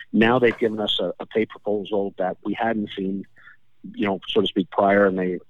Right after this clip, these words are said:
alleged they gave it to us, but they didn't in negotiations.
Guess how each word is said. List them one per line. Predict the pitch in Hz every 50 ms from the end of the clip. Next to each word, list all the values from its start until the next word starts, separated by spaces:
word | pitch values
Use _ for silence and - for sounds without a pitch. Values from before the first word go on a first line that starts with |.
| _ _
alleged | 95 95 98 98 92 - - -
they | 95 87
gave | 98 98 95 92
it | 95 -
to | - 104 95
us, | 92 -
but | - - -
they | 98 87
didn't | 101 101 - 95 92
in | 90
negotiations. | 90 85 92 92 90 - - - - - 90 87 -